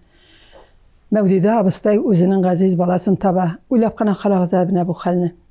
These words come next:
Аның ире инде Петербургта бу вакытта мәчет бар, <clears throat> соборный мәчет бар. Шуннан алып кайта ул аңа, аңа әйтәләр, ике төрле ни кирәк, гробка салып кайтмыйча булдыра алмыйсыз, сугыш бара бит инде барыбер. Ул ясата, гропларын да ясата, ике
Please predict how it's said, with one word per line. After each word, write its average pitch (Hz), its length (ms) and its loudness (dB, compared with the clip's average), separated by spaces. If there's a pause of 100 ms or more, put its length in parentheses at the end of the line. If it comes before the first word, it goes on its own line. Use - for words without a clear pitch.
(380)
Аның 233 320 0
ире 208 240 2
инде 190 220 2 (260)
Петербургта 190 640 0
бу 202 80 0
вакытта 185 320 -4
мәчет 180 320 0
бар, 233 300 -2 (300)
<clears throat> - 280 -8
соборный 185 400 2
мәчет 180 320 -2
бар. 226 160 0 (640)
Шуннан 196 380 0
алып 196 320 -2
кайта 214 240 -2
ул 208 160 4
аңа, 202 240 -2
аңа 208 160 0
әйтәләр, 202 400 0 (240)
ике 233 240 0
төрле 196 380 0 (100)
ни 190 80 2
кирәк, 220 400 -2 (340)
гробка 214 420 0
салып 202 360 -2
кайтмыйча 214 420 -2
булдыра 190 300 2
алмыйсыз, 180 460 -2 (200)
сугыш 196 400 -2
бара 214 200 0
бит 220 180 -2
инде 226 180 2
барыбер. 208 360 0 (240)
Ул 254 160 2
ясата, 214 600 0
гропларын 202 520 2
да 226 100 2
ясата, 220 460 0
ике 247 380 0